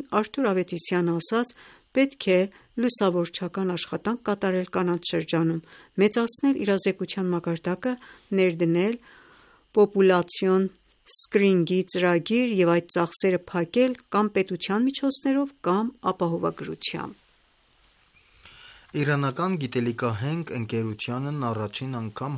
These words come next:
Speaker 2: հաջողվել է կառուցել Vidro Turner մեքենա, որը օրգանական և թաց թափոնները վերածում է պարարտանյութի։ Շաբաթ օրը Ֆարս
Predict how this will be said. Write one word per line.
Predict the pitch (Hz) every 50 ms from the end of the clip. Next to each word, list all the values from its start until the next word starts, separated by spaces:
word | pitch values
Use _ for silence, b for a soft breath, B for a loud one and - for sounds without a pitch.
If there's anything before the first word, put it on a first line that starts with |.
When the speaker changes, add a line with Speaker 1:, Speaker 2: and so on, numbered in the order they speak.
| 117
Speaker 2:
հաջողվել | 110 107 101 107 104 101 104 101 104 113 120 127 131 143
է | 156 156 156 127
կառուցել | 113 104 101 101 95 - - 131 135 139 143 135 120
Vidro | 113 131 143 147 139 135 127 113 -
Turner | - 139 143 156 160 160 160 156 160
մեքենա, | 156 156 156 - - 160 165 165 156 104 - B B B B B B B B -
որը | 113 120 131 151 151 127 131
օրգանական | 127 120 113 120 117 113 110 107 - 131 139 147 135
և | 113 107 - -
թաց | 123 113 104 - - -
թափոնները | - 113 104 - - 113 107 107 107 117 131 147 156 151
վերածում | 139 117 110 104 98 - - 117 120 127 131
է | 135 135 135 -
պարարտանյութի։ | 143 143 147 147 135 131 147 143 143 143 143 135 - - - 80 - B B B B B B B B -
Շաբաթ | - 170 147 156 143 123 117
օրը | 104 104 104 101
Ֆարս | - 143 143 147